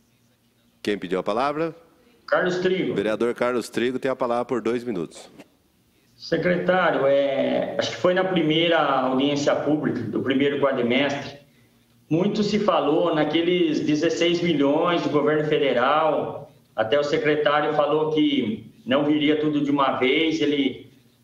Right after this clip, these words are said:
Speaker 2: ia ser repassado parcelado. É, não sei se dá para o secretário responder quanto que já veio, quantas parcelas,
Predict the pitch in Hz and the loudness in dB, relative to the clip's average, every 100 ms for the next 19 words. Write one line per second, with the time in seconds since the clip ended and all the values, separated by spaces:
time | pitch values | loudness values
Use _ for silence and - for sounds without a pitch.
0 | _ - 127 139 139 131 127 143 143 143 | _ -2 0 2 2 0 0 0 2 2
1 | 139 - 147 143 147 151 147 147 151 151 | 0 0 0 2 2 0 2 2 0 2
2 | 180 160 131 107 98 95 - _ _ _ | 2 2 0 -2 -6 -10 -16 _ _ _
3 | _ _ 139 143 147 147 143 135 135 131 | _ _ 0 2 2 2 2 0 0 -4
4 | - - - _ _ _ _ _ _ 165 | -8 -18 -20 _ _ _ _ _ _ 0
5 | 170 185 190 160 170 175 180 156 151 147 | 2 2 0 0 2 2 0 -2 0 2
6 | 151 151 156 151 147 139 160 170 214 226 | 2 2 2 0 0 2 0 2 0 0
7 | - 202 165 147 139 156 190 190 170 156 | 0 2 2 2 2 2 2 2 0 0
8 | 151 185 185 - 165 147 - 143 160 190 | 0 0 -2 0 0 0 0 0 2 2
9 | 190 160 131 - - | 2 0 0 -4 -8